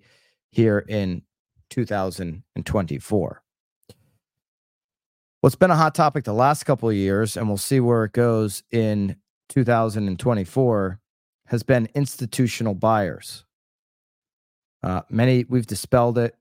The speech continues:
here. Many people believe institutional buyers. It's a, it's a common theme, just like this housing crash thing can be a common theme for normal consumers not paying attention, not being educated.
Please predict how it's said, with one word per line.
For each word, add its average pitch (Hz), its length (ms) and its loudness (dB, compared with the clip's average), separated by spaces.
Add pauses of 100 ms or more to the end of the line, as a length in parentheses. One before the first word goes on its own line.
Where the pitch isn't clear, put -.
here. 123 540 0
Many 110 180 -2
people 107 280 -4
believe 107 380 -2 (120)
institutional 107 640 -6
buyers. 113 540 -2
It's - 160 -14
a, 92 220 -8 (400)
it's - 100 -20
a - 120 -20
common 110 360 -4
theme, 127 400 -2
just 110 180 -12
like 107 260 -8
this - 280 -10 (480)
housing 110 320 -2
crash 117 320 -2
thing 120 180 -2
can 107 80 -6
be 110 80 0
a 104 60 -2
common 110 260 0
theme 123 260 0
for 110 120 -4
normal 110 280 2
consumers 120 420 0
not 110 180 -2
paying 107 180 -2
attention, 139 540 2 (280)
not 123 220 2
being 107 180 -2
educated. 127 540 -2